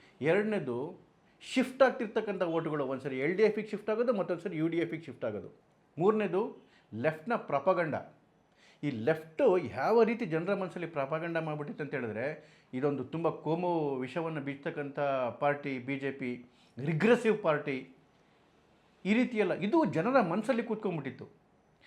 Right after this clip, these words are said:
ನಾಲ್ಕನೇದು, ಬಿ ಜೆ ಪಿ ಕಾರ್ಯಕರ್ತಗಳ ಹತ್ಯೆ ಮತ್ತು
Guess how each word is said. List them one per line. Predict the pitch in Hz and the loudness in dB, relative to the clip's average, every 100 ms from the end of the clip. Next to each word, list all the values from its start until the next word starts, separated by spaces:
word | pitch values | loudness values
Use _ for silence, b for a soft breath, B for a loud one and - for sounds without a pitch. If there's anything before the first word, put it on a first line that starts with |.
| b b | b b
ನಾಲ್ಕನೇದು, | 101 107 151 240 240 190 123 101 175 - _ _ - 101 | -8 -2 0 0 0 -4 -4 -6 -10 -14 _ _ -18 -6
ಬಿ | 156 214 | -2 -2
ಜೆ | 208 202 | 0 -2
ಪಿ | 190 | -4
ಕಾರ್ಯಕರ್ತಗಳ | - 143 139 143 113 123 110 - | -2 -2 -2 -6 -8 -8 -8 -6
ಹತ್ಯೆ | 139 143 - 202 | -8 -6 -2 0
ಮತ್ತು | 151 113 - 226 - | 0 -4 -4 -4 -4